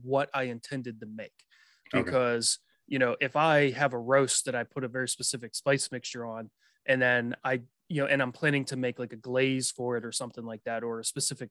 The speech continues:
Speaker 1: broth to cook it in with the Dutch oven, um, you know, I don't wanna forget that, right? And be like, "Oh, what was I gonna do with this?" Uh,
Speaker 2: Mm-hmm.
Speaker 1: I'll, I'll label that very specifically.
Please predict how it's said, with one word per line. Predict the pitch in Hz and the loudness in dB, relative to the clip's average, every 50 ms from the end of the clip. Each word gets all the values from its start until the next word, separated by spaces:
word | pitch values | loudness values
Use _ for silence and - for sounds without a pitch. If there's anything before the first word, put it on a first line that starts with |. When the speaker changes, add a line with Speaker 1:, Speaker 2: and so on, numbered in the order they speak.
| _ _ | _ _
Speaker 1:
broth | - 123 123 123 127 117 - _ - | -4 -4 -2 -2 -4 -6 -8 _ -16
to | - 120 - | -16 -14 -10
cook | - 151 131 - | -6 -6 -4 -4
it | 131 120 | -4 -4
in | 127 127 120 120 120 120 | -2 -2 -4 -4 -6 -6
with | 127 117 | -8 -10
the | - 120 | -10 -10
Dutch | 113 120 110 - - | -10 -10 -8 -2 0
oven, | 147 143 143 143 135 131 - - - _ _ _ _ _ _ _ _ _ - - - | 2 2 2 2 0 -2 -6 -10 -20 _ _ _ _ _ _ _ _ _ -12 -4 -2
um, | 135 127 127 117 120 - - - _ _ | 0 2 2 0 -2 -6 -16 -20 _ _
you | - 131 | -2 0
know, | 131 127 | 0 2
I | 120 147 | 4 6
don't | 151 147 139 | 6 6 6
wanna | 135 127 120 | 4 2 -2
forget | - 143 127 123 135 123 - - | -6 -12 -8 -6 -6 -6 -6 -6
that, | 113 98 - - _ - | -10 -10 -10 -12 _ -4
right? | 135 127 127 131 | -2 -2 -2 -2
And | 127 | -2
be | 131 131 | -2 -2
like, | 123 117 113 | -2 -2 -2
"Oh, | - 165 156 127 | 0 2 2 2
what | 131 185 | 2 2
was | 202 180 165 | 2 2 2
I | 180 180 | 2 2
gonna | 180 185 185 180 | 2 2 0 2
do | 165 185 185 | 2 2 2
with | 185 - | 2 2
this?" | - 185 185 - - - - | 2 2 2 2 0 -6 -8
Uh, | - 127 117 110 - | -10 -10 -10 -10 -8
Speaker 2:
Mm-hmm. | - - 156 | -2 2 4
Speaker 1:
I'll, | 147 147 143 139 - - - - | 6 6 6 4 2 -2 -6 -2
I'll | 170 147 139 | 0 0 2
label | 127 131 127 127 120 123 120 113 | 2 0 0 0 -2 -4 -6 -6
that | 120 113 92 | -6 -8 -8
very | 131 127 120 113 | -8 -10 -8 -6
specifically. | - - - 113 - - 113 - 110 98 - - - | -6 -6 -4 -6 -6 -6 -8 -12 -18 -20 -18 -18 -18